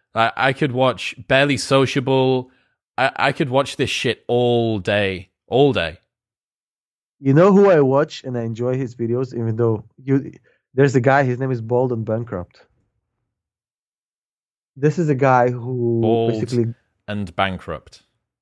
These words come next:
Speaker 2: Bald and Bankrupt. So <laughs> he's, he's kind of, he's, I mean, he's my age, so he's old. So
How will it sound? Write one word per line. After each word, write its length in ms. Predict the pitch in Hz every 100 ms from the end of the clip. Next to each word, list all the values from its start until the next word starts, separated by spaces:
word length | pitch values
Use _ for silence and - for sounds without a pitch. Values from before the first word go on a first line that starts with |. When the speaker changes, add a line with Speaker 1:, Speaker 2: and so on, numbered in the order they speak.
| _ _ _ _
Speaker 2:
Bald 360 | 117 165 185 151
and 140 | 135
Bankrupt. 480 | 123 117 107 92 - _ _ _ _ _ _ _ _ _ _ _
So 220 | - 160 - - -
<laughs> 280 | _ - -
he's, 280 | 208 190 - - -
he's 120 | 349
kind 200 | - 294
of, 120 | 202
he's, 200 | 185 - 139
I 100 | 127
mean, 180 | 143 143
he's 160 | 135 123
my 200 | 147 110
age, 240 | 113 113
so 80 | 113
he's 140 | 98
old. 280 | 104 104 98 _ _ _ _ _ _ _ _
So 420 | - 170 160 151